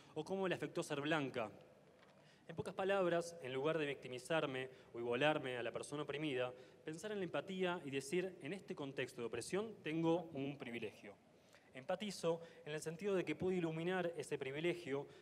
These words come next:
para comenzar a desmontarlo. Me parece que la empatía nos puede servir para iluminar estas condiciones de opresión. Es importante no reemplazar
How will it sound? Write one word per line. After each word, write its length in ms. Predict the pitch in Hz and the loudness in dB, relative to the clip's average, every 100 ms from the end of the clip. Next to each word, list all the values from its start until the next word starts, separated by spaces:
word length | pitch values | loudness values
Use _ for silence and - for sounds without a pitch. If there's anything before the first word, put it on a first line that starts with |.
| - | -6
para 160 | 135 135 | -2 0
comenzar 460 | 139 143 139 160 | 2 2 2 2
a 20 | |
desmontarlo. 640 | 156 120 123 113 104 98 98 - - - - - - - - - - - - - - - - - - - - - - | 2 2 0 0 -2 -2 -6 -8 -8 -8 -8 -20 -20 -20 -20 -20 -20 -20 -20 -20 -20 -20 -20 -20 -20 -20 -20 -18 -6
Me 60 | |
parece 240 | 175 214 233 | -2 0 2
que 60 | |
la 60 | 170 | 4
empatía 580 | 147 139 180 170 156 147 | 6 4 4 6 6 4
nos 100 | 131 | 0
puede 200 | - 147 | 2 2
servir 500 | - 127 139 147 143 131 - | 2 2 2 2 0 -2 -4
para 140 | 113 | -2
iluminar 560 | 117 117 131 147 147 151 | -2 0 2 2 2 0
estas 220 | 143 147 | -6 -6
condiciones 440 | 175 - - 160 | -4 -2 0 0
de 60 | 131 | 0
opresión. 500 | 135 113 - 104 101 - - - - | 0 -2 -2 -2 -4 -10 -20 -20 -16
Es 160 | - - | -14 -10
importante 680 | 143 131 147 165 156 151 139 | -2 -2 2 2 2 0 -2
no 120 | 135 | 0
reemplazar 680 | 143 131 120 - 147 135 | -2 -2 -4 2 4 4